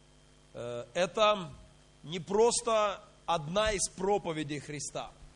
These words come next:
Нагорная проповедь – самая известная. Первая, э, записана в Евангелии от Матфея. Если мы внимательно исследуем Нагорную проповедь в Библии, вот к чему мы с вами придём.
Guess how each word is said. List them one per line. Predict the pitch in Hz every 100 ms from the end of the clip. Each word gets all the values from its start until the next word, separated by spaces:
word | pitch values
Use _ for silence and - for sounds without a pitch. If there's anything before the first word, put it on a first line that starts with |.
| - - - - - - -
Нагорная | 143 156 226 226 233
проповедь – | 180 233 196 156
самая | 175 196 202
известная. | 196 143 180 156 - - - - -
Первая, | 180 190 214 208 214 214 208 170 - - - -
э, | 151 147 143 147 143 139
записана | 120 160 156 190 - 190 185
в |
Евангелии | 190 190 190 175 185
от | 180
Матфея. | 165 180 - 202 180 127 95 - - - - - -
Если | - 226
мы | 226
внимательно | 214 226 240 240 226 220
исследуем | - 220 220 196 196
Нагорную | 190 180 190 185
проповедь | 170 185 165 175 160
в | 143
Библии, | 175 143 143
вот | 143 190 -
к |
чему | - 190 185
мы | 180
с | 180
вами | 180 170
придём. | 147 160 151 160 113